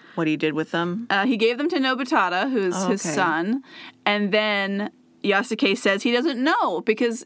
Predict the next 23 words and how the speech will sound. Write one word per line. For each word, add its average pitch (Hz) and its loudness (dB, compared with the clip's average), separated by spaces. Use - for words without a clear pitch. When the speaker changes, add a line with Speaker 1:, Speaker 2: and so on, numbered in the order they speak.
Speaker 2:
it's 226 0
true. 165 -2
He 277 2
no 294 2
longer 277 2
knows 202 0
where 202 2
they 190 2
are. 170 2
Someone 190 -2
took 311 -2
'em, 302 0
and 202 0
he 175 0
wasn't 233 0
involved. 175 -2
Speaker 1:
Yeah. 170 -2
Speaker 2:
So 240 4
he 220 2
says 285 2
he 294 0
doesn't 320 0
know. 247 0